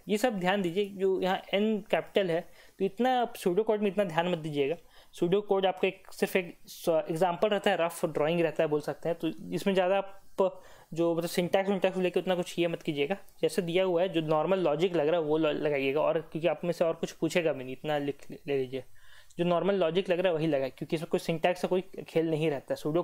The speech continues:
code है, कोड नहीं है, pseudo code है, ठीक है। तो, अ, फिर M क्या हो गया, M is equal to M plus N, M कितना हो गया था हमारा, टेन हो गया था, N कितना था, फ़ाइव। तो अभी जो हमारा नया अपडेटेड M हो जाएगा, वो हो जाएगा आपका फ़िफ़्टीन। क्यों? टेन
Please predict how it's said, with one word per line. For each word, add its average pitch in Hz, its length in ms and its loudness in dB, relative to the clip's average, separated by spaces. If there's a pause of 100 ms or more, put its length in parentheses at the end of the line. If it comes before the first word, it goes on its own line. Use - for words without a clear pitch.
code 139 140 0
है, 135 160 -4 (280)
कोड 170 300 0
नहीं 175 200 0
है, 175 60 -2
pseudo 147 360 -4
code 131 120 -8
है, 135 100 -10 (920)
ठीक 185 100 2
है। 156 120 -6 (560)
तो, - 260 0 (320)
अ, 170 160 2
फिर 190 360 -2
M 240 240 0
क्या 226 140 2
हो 208 60 0
गया, 214 300 2
M 208 40 2
is 202 120 0
equal 196 220 0
to 214 140 2 (500)
M 226 160 2
plus 190 280 0
N, 139 120 -6 (400)
M 190 80 0
कितना 202 180 2
हो - 20 4
गया 190 80 2
था 196 60 2
हमारा, 185 100 2
टेन 180 240 0
हो 180 60 0
गया 175 100 4
था, 170 140 0
N 175 140 0
कितना 175 180 0
था, 165 80 -2
फ़ाइव। 147 300 -2 (460)
तो 180 60 4
अभी 185 140 0
जो 196 220 0
हमारा 190 220 2
नया 175 220 2
अपडेटेड 175 640 0
M 170 140 2
हो 160 80 2
जाएगा, 151 280 2
वो 160 260 -2
हो 170 80 2
जाएगा 156 260 2
आपका 208 220 0
फ़िफ़्टीन। 170 680 -4
क्यों? 233 160 2 (300)
टेन 220 160 2